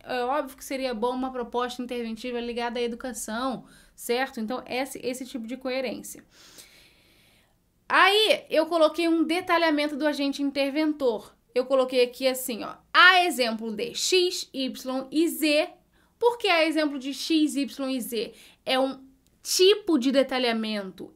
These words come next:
Exemplificar agente interventor é um tipo de detalhamento aceito pela banca. Suponhamos que você tenha, é, escolhido a mídia.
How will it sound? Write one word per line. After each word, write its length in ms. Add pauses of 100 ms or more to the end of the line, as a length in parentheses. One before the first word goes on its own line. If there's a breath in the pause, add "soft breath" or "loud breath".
Exemplificar 1200
agente 420
interventor 720
é 160
um 100
tipo 440
de 120
detalhamento 720
aceito 400
pela 260
banca. 540 (240 loud breath)
Suponhamos 540
que 80
você 180
tenha, 440
é, 260
escolhido 480
a 60
mídia. 420